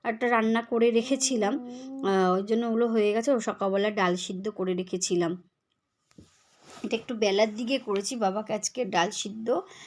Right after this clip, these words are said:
মাছ ভাজা আর শিম সর্ষেটা দিয়ে দিয়েছিলাম তখন তাড়াতাড়ি করে। আর এখন অল্প করে শিম সর্ষে করে দিয়ে দিয়েছিলাম। বাবা খেতে খুব ভালোবাসে শিম সর্ষেটা।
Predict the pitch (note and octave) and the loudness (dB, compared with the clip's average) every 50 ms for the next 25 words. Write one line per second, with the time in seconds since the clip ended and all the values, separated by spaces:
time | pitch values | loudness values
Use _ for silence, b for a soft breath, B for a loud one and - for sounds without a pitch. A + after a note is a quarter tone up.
0 | B B B - - F#3+ F#3 F3+ F3+ F#3 F#3+ F#3+ A3+ A3 G#3+ D#4 F#4+ A4 - B | B B B -6 -2 0 2 2 0 0 0 0 0 2 4 6 6 4 4 B
1 | B B B B - - G3 F3+ F#3 F#3 F3+ - - - - D#4 D#4+ D#4+ D#4+ - | B B B B -8 -6 -2 0 0 0 -2 -2 -2 2 4 4 6 6 4 2
2 | D#4+ C#4+ - - D4 C#4 B3 A3 G3 F#3+ G3+ G3 F#3+ F3+ F3+ F3+ F3+ F3+ - - | 0 -2 0 -2 -2 0 0 0 -2 0 0 0 2 2 2 2 0 0 0 0
3 | F#3 F3+ E3+ F#3 F#3 - F3+ F3+ G3 F#3+ F#3+ G3+ F3 F3+ F3+ - F#3 F3 F3+ F3+ | 0 0 0 0 0 -2 -2 -2 -2 -2 0 0 0 0 0 0 -2 -2 -2 -4
4 | F3+ - E3 E3 E3 E3 b b b b b b b b b - - G3 F#3 F3+ | -6 -6 -6 -6 -6 -8 b b b b b b b b b -6 -2 -2 -2 -2
5 | E3+ F#3 - A3 A3 A3 A3 A3 A3 A3 - _ _ _ _ _ - - A#3 B3+ | -4 -4 -2 0 2 2 2 0 -2 -4 -10 _ _ _ _ _ -2 0 0 0
6 | B3 D4 C#4+ C#4+ C#4+ C#4+ C#4+ - C#4+ C4+ B3 - C4 - E4 C#4+ C4+ C4+ C4+ D4+ | 0 0 -2 0 0 0 0 -2 -2 -4 -4 -6 -8 -10 -10 -8 -6 -4 -4 -2
7 | C#4 A#3+ A#3+ A3+ A#3 A3 A#3 G#3+ G#3+ A3+ G#3 G#3 G3+ G#3+ G#3+ A#3 A3+ - A3+ G#3+ | -2 -2 -2 -2 -2 -2 -2 -2 -2 -4 -2 0 0 0 0 -2 -4 -6 -8 -8
8 | B3 A#3+ - D4+ B3+ A#3 A3 A3 G#3+ G3+ F#3 G3 F#3+ F#3+ G#3 G3 - G#3 C#4 C#4 | -8 -8 -8 -8 -8 -8 -6 -4 -2 -2 0 0 0 -2 -2 -4 -6 -6 -6 -4
9 | G3+ G3 G3 F#3 - F#3+ F#3 - - F3 E3+ F3 E3 | -4 -4 -4 -4 -4 -6 -6 -6 -6 -6 -6 -6 -6